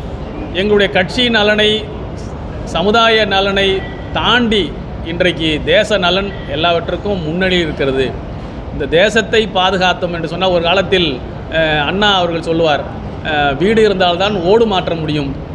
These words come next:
எனவே வீட்டை பாதுகாக்க வேண்டும்" என்று சொல்வார். அந்த நிலைக்கு தான் இன்றைக்கு மனிதநேய மக்கள் கட்சி வந்திருக்கிறது. இந்த தேசம் இருந்தால்தான் பிரதிநிதித்துவத்தை பற்றி அடுத்து பேசுவதற்கான ஒரு வாய்ப்பே இருக்கும். பி ஜே பி மீண்டும் ஆட்சிக்கு வருமேயானால்,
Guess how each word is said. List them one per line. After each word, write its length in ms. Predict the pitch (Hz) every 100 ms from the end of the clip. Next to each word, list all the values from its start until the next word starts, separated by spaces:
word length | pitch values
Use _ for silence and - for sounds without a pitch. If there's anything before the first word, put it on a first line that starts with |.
| - -
எனவே 280 | 151 185 208
வீட்டை 400 | 185 254 254 226
பாதுகாக்க 540 | 190 190 190 185 185
வேண்டும்" 280 | 170 165 175
என்று 180 | 156 156
சொல்வார். 420 | 156 151 147 143 - - -
அந்த 240 | 190 214
நிலைக்கு 380 | 208 220 202 202
தான் 180 | 214 240
இன்றைக்கு 400 | 190 185 175 202
மனிதநேய 320 | 175 185 180
மக்கள் 240 | 160 156
கட்சி 200 | 151 -
வந்திருக்கிறது. 680 | 151 147 156 143 139 139 131 123 - - -
இந்த 160 | 156 151
தேசம் 480 | 143 185 240 254 226
இருந்தால்தான் 720 | 190 202 202 190 196 240 202 - - - -
பிரதிநிதித்துவத்தை 680 | 208 262 269 220 233 220 196
பற்றி 400 | 190 170 220 208 165 151
அடுத்து 340 | 175 220 233 185
பேசுவதற்கான 640 | 202 240 247 233 208 202
ஒரு 140 | 196 175
வாய்ப்பே 360 | 165 208 208
இருக்கும். 400 | 208 165 170 160 151 - - -
பி 160 | 151 226
ஜே 200 | 240 233
பி 220 | 226 220
மீண்டும் 400 | 185 214 233 233
ஆட்சிக்கு 460 | 190 208 214 202 196
வருமேயானால், 560 | 185 180 170 170 165